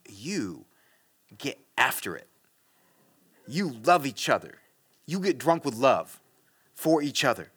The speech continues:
You enjoy this." God is pro-sex in the way that he's designed it.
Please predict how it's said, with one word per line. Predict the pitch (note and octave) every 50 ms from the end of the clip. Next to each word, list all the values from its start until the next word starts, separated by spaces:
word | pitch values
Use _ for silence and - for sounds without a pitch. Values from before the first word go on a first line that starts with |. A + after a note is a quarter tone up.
| _ _ _ _ _ _ _ _ _ _ -
You | D#3 F#3+ A3
enjoy | F3+ E3+ D3 B2 G#2 F#2 - - C#3+ D3 D#3 D3+ B2+
this." | G#2 F#2+ - - - - - - - _ _ _ _ _ - B2+
God | C3 G3 G#3+ B3 C4+
is | A3+ F#3 F3 D3+ -
pro-sex | - - - - F#3 F3+ C#3+ A2+ E2+ D2+ - _ _ - - - - E3 G#2 - - - -
in | - D#3+ C#3+
the | C#3 C3
way | A#2+ B2 C#3 F3 G3 E3+ B2 G#2 G2 G#2 G#2+ - - - _
that | - C3+ A2+
he's | - - F3 F3 E3 C3+
designed | - - B2 G#2+ - - A2+ G2+ F#2+ E2+ E2
it. | - - _ _ -